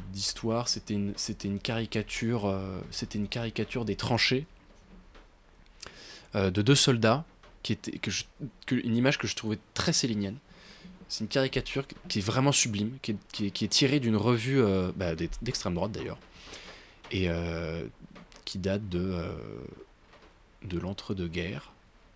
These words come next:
où il y avait deux, euh, deux soldats représentés par des squelettes. C'était des squelettes blancs avec une silhouette noire qui discutaient, euh, dans une tranchée, et tout le fond était bleu nuit, bleu clin, avec juste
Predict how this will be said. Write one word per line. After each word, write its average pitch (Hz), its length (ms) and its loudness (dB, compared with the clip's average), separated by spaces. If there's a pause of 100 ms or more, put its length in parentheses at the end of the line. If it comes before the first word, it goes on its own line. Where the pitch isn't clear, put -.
(880)
où 117 100 4
il 104 100 6
y 107 100 8
avait 110 260 6
deux, 143 320 10
euh, 95 420 6 (240)
deux 139 120 8
soldats 123 600 6 (220)
représentés 117 520 4
par 113 140 4
des 104 100 4
squelettes. - 600 4 (840)
C'était - 260 -2
des 117 120 4
squelettes - 580 4 (400)
blancs 107 320 6 (220)
avec 98 320 -2
une 98 60 -2
silhouette - 440 2
noire 104 340 -2 (840)
qui - 140 -6
discutaient, 123 460 6
euh, 135 100 12
dans 110 140 4
une 110 140 4
tranchée, - 480 2
et 95 80 -2
tout - 260 2
le 156 100 10
fond 160 260 2
était 131 240 4
bleu 123 300 8
nuit, 127 260 4
bleu 120 200 6
clin, 107 280 -2 (1120)
avec 110 240 4
juste 143 280 2